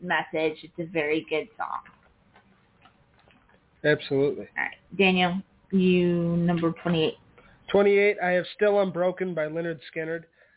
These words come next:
Speaker 2: Uh, it's one of their later efforts, and I remember we went to see them when they came out with this album.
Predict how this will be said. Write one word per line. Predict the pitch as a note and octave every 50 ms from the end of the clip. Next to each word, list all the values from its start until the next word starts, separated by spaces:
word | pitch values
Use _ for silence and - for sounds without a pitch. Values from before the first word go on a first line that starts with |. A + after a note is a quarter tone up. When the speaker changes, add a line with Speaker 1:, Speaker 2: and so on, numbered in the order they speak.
| _ _ _ _ -
Speaker 2:
Uh, | D#3+ D#3 D#3 D3+ C#3 C3 B2+ - -
it's | E3+ E3 -
one | F#3+ G3 G3
of | F#3+ F#3
their | F#3+ F#3
later | E3+ F3+ F#3 F#3 F3+ F3
efforts, | E3+ F3 F3 F3+ F3+ - E3
and | E3+ F3+
I | F#3
remember | F#3+ F#3 F#3+ F#3 F3+ F3 F3
we | F3 F3+ F3
went | E3+ F3+ F3 E3+
to | E3+ D3 -
see | - F3
them | D#3+ D#3+ E3 E3+ E3+
when | D#3 C#3
they | C3 C3
came | - - D3 C#3 C3+
out | C3 A#2+
with | A#2+ -
this | - B2+ - -
album. | A#2 G#2+ G2+ G2 - F#2+ F#2